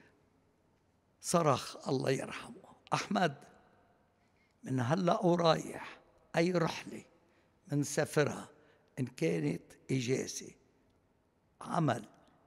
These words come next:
رسمية أو طبية، بدنا يكون بسام معنا دايمًا."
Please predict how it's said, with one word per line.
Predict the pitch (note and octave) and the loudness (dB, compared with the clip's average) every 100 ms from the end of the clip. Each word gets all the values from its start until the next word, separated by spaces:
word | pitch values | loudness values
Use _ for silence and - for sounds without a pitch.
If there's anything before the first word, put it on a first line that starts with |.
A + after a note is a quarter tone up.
| D3 | -4
رسمية | C3 C3 - E3+ F3+ C3+ G#2+ F#2 - _ _ _ - | 0 0 0 0 0 0 -4 -8 -14 _ _ _ -4
أو | G#3 A#3+ G#3+ - - - | 0 2 0 -6 0 2
طبية، | E3 C#3 D#3+ B2+ C#3+ C3+ - - - _ D#3 | 4 6 4 4 0 -2 -6 -20 -20 _ -4
بدنا | C3+ C3 | -2 0
يكون | C3 - F3+ D3+ B2 | -4 -2 -2 0 0
بسام | - - C#3+ C#3+ B2+ A#2 | -2 0 2 2 2 0
معنا | - C3 B2 | -2 -6 -8
دايمًا." | - - - - | -8 -10 -10 -16